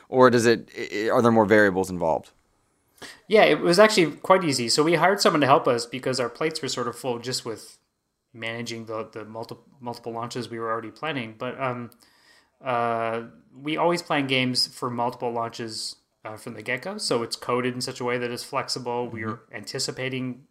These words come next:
Speaker 2: you know, detecting certain kinds of controllers and things like that,
Speaker 1: Mm-hmm.
Speaker 2: um, and planning for all the sort of back-end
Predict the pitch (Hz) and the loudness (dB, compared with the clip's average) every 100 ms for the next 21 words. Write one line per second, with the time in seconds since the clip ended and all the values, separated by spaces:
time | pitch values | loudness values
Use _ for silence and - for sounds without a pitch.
0 | _ 135 123 113 117 117 - 123 131 123 | _ -10 -6 -6 -10 -14 -8 -8 -8 -14
1 | 131 120 123 117 113 117 139 131 127 123 | -14 -16 -14 -12 -14 -12 -10 -8 -10 -12
2 | 123 127 123 120 123 123 107 107 131 - | -12 -12 -10 -12 -12 -8 -6 -4 -6 -10
3 | - _ - 120 117 113 113 120 131 131 | -20 _ -6 -2 -2 -2 -6 -8 -8 -6
4 | 151 139 131 139 123 123 120 113 123 107 | -6 -4 -4 -2 0 0 -2 -4 -6 -8
5 | 110 113 123 113 110 | -4 -6 -4 -8 -10